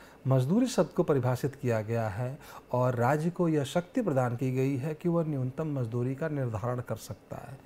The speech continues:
लेकिन न्यूनतम मजदूरी की परिभाषा यहाँ पर नहीं दी। यहाँ पर कुछ अन्य मानक हैं, उन मानकों के आधार पर न्यूनतम मजदूरी का निर्धारण किया जाता है। न्यूनतम मजदूरी का निर्धारण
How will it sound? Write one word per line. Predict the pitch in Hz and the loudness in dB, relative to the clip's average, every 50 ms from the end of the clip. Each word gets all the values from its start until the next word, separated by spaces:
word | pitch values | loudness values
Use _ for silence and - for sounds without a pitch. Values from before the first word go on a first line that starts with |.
| - - - - | -20 -14 -6 -2
लेकिन | 110 107 113 110 104 - - 160 180 202 208 - - - - - - - | 2 2 2 2 0 0 0 0 0 0 -4 -8 -14 -18 -20 -8 -2 2
न्यूनतम | 131 151 165 185 196 190 247 233 220 180 | 6 6 8 8 6 6 4 4 4 4
मजदूरी | 156 139 127 120 127 127 131 147 | 4 4 4 2 2 2 2 0
की | 147 196 208 | 0 -2 -2
परिभाषा | 185 - 147 127 113 107 110 117 - - 135 151 180 - - - - - - | 0 0 0 2 2 0 0 -2 -2 -4 -6 -6 -6 -10 -14 -18 -12 -8 -8
यहाँ | 113 95 123 123 - - | -6 -4 -4 -4 -4 -4
पर | 135 127 | -6 -4
नहीं | 110 98 98 101 | -4 -4 -6 -6
दी। | 98 104 113 120 - - - - - - - | -6 -8 -10 -12 -14 -18 -20 -20 -16 -8 -4
यहाँ | 131 123 135 151 147 | -2 0 0 0 0
पर | - - | 0 -2
कुछ | 143 - 160 - - - - - | -2 -2 -4 -6 -6 -8 -4 0
अन्य | 170 196 220 214 208 180 | 0 2 2 2 2 2
मानक | 151 127 117 113 113 120 120 113 - - | 2 2 2 2 2 0 -2 -4 -4 -4
हैं, | 151 156 175 175 - - - - - 165 | -4 -4 -4 -6 -8 -14 -20 -10 -4 -2
उन | 151 139 | 0 2
मानकों | 123 113 120 127 143 165 165 - 202 190 | 2 2 2 2 0 0 -2 -4 -4 -4
के | 185 175 | -2 -2
आधार | 127 113 113 110 104 113 113 117 117 | -2 -2 -4 -4 -2 -2 -2 -2 -2
पर | 117 - 151 151 151 156 - - - - - 143 | -4 -4 -4 -4 -6 -6 -12 -18 -20 -10 -4 0
न्यूनतम | 151 165 160 156 - 170 160 147 131 | 0 0 0 0 -2 -4 -4 -4 -4
मजदूरी | 120 110 113 120 117 120 123 | -4 -4 -4 -4 -4 -4 -4
का | 123 - 143 | -4 -6 -6
निर्धारण | 147 139 127 110 107 101 101 101 117 156 180 - - - - - | -4 -4 -4 -4 -4 -4 -4 -4 -6 -8 -10 -14 -20 -20 -10 -6
किया | - 143 117 110 | -4 -4 -4 -4
जाता | 117 117 120 - - 131 | -8 -10 -12 -12 -14 -14
है। | 131 131 - - - - - - - - - - - - - - - - - - - - - - - - - - - - - - - - - - - - - - 165 | -14 -14 -16 -20 -20 -20 -20 -20 -20 -20 -20 -20 -20 -20 -20 -20 -20 -20 -20 -20 -20 -20 -20 -20 -20 -20 -20 -20 -20 -20 -18 -16 -14 -14 -14 -14 -14 -16 0 4 8
न्यूनतम | 180 226 254 262 262 - 302 269 | 10 10 10 8 8 6 6 6
मजदूरी | 240 202 175 156 156 185 202 208 214 202 | 8 8 6 6 4 4 4 4 4 4
का | 202 180 | 4 4
निर्धारण | 160 160 160 151 143 139 139 139 143 160 180 202 | 6 6 6 6 6 6 4 6 4 4 4 2